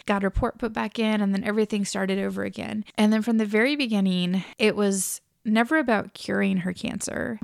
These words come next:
Her doctor was very upfront with us and said that the way things were looking, um, the cancer just spread. It was everywhere. And so it was never about curing her cancer. It was about trying to find something that would keep it stable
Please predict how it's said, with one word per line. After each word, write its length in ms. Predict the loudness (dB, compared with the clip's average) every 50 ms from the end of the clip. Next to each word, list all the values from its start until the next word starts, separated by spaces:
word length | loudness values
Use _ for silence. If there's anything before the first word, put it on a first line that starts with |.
| -4
Her 120 | -2 0 0
doctor 360 | 0 0 -2 -2 -2 0 0
was 180 | 0 -2 -2 -2
very 240 | -2 0 0 0
upfront 320 | 0 -2 -2 -2 -4 -4 -4
with 200 | -4 -6 -6 -4
us 280 | -4 -4 -4 -4 -2
and 120 | -4 -4 -2
said 180 | -2 -4 -4
that 180 | -6 -8 -8 _
the 140 | -4 -2 0
way 300 | 0 0 0 2 0 -2
things 280 | -2 -2 -4 -4 -2
were 100 | -2 -2
looking, 540 | 0 -2 -2 -2 -2 -2 -2 0 0 -2 -2 -6 -10 -18 -20 -20 -20 _ _ -2
um, 240 | 0 0 0 0
the 80 | -2 -2
cancer 340 | 0 0 -2 0 0 -2 -2
just 200 | -2 -2 -4 -4
spread. 320 | -4 -2 -2 -2 0 0
It 60 | 0
was 140 | -2 -2 -2
everywhere. 640 | -2 -4 -4 -2 -2 -2 -2 -2 -2 -2 -2 -4 -4
And 240 | -4 -2 -2 0
so 80 | 0 0
it 60 | 0
was 120 | 0 0 0
never 380 | 0 0 0 0 0 0 0
about 300 | 0 0 -2 -2 -2 -6
curing 380 | -12 -8 -4 -2 0 0 2 0
her 100 | 0 -2
cancer. 500 | 0 0 -2 0 0 0 0 0 0 0
It 60 | 0
was 200 | -2 0 0 -2
about 340 | -2 -2 -2 -2 -2 -6 -8
trying 320 | -14 -8 -4 -2 0 0 0
to 80 | -2
find 280 | -2 -4 -4 -4 -2 -4
something 380 | -4 -4 -4 -2 0 0 0
that 140 | 0 -2 -2
would 180 | -4 -6 -8 -8
keep 240 | -10 -10 -8 -8 -8
it 100 | -8 -8
stable 640 | -8 -4 -2 0 0 2 2 2 2 2 0 -2